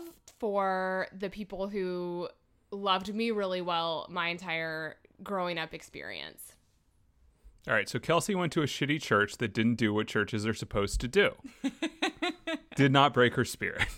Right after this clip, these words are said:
Speaker 1: They did not break my spirit. In fact, they, uh, when school was tough, which it was for many, many years, church was, like, this wonderful refuge where I could always count on multiple, lots of people from multiple generations giving me the love and support and encouragement that I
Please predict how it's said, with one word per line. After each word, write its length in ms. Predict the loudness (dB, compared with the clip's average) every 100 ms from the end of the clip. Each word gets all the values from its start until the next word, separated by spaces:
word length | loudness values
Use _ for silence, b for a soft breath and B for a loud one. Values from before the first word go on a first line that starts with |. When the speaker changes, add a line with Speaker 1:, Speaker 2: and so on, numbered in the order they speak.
| -16 -20 B B B B -4
Speaker 1:
They 200 | 2 6
did 180 | 6 6
not 180 | 4
break 160 | 4 2
my 180 | 2 0
spirit. 360 | 0 2 4
In 140 | 2 4
fact, 300 | 4 4 2
they, 360 | 2 4 2 0 -4 -20 _ -20 -10 -4
uh, 300 | 0 2 0 -4 -10 -2
when 220 | 0 0
school 680 | -4 -6 -2 4 4 4 4
was 220 | 4 2 -4 _ -4
tough, 320 | 4 4 4
which 160 | 0 0
it 100 | 4
was 300 | 4 4 0
for 160 | -4
many, 300 | 0 2 2
many 240 | 2 0 2
years, 480 | 2 2 0 -2 -10 B B B B
church 300 | 0 2 2
was, 160 | -4 0
like, 200 | 0 2
this 200 | -4 -6
wonderful 600 | 0 2 2 0 0 0
refuge 580 | 4 2 2 -2 -2 0
where 260 | 2 4
I 80 | 2
could 160 | 0 0
always 300 | 2 2 0
count 260 | -2 0
on 220 | 0 0 4
multiple, 720 | 4 4 0 2 4 2 0
lots 320 | 2 4 4
of 60 | 2
people 300 | -2 -2 -2
from 180 | -2 -2
multiple 400 | -2 -2 -4 -4
generations 720 | -2 -2 -2 -2 -2 -4 -2
giving 320 | -2 0 0
me 280 | 0 0 -2
the 140 | -2
love 280 | 0 2 2
and 120 | 0
support 360 | -6 -6 -4 -2
and 100 | -2
encouragement 580 | -6 -6 -8 -8 -8 -6
that 60 | -2
I 200 | -2